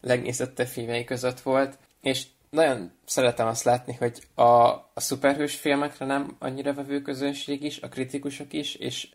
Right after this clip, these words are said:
a képregény nördök is, ha fogalmazhatok így, magamat is beleértve, egyaránt imádják és elismerik ezt a filmet. És az pedig, hogy ez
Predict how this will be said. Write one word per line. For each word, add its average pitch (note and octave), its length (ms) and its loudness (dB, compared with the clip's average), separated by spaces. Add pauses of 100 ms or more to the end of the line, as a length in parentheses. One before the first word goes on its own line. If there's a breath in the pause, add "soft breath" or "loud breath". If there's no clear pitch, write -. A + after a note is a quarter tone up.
a B2 80 -12
képregény B2 520 0
nördök B2 360 0
is, B2+ 140 -8
ha B2+ 80 -10
fogalmazhatok B2 680 -2
így, C3 220 -6
magamat B2 300 0
is B2 120 -6
beleértve, B2 600 2
egyaránt A#2+ 500 -4 (340)
imádják A#2 460 -2
és B2 120 -10
elismerik B2 460 -6
ezt B2+ 180 -10
a - 40 -10
filmet. D3 500 -8 (480 loud breath)
És A#2+ 360 0
az B2+ 260 2
pedig, D3+ 480 -6
hogy A#2+ 400 0 (200)
ez - 440 2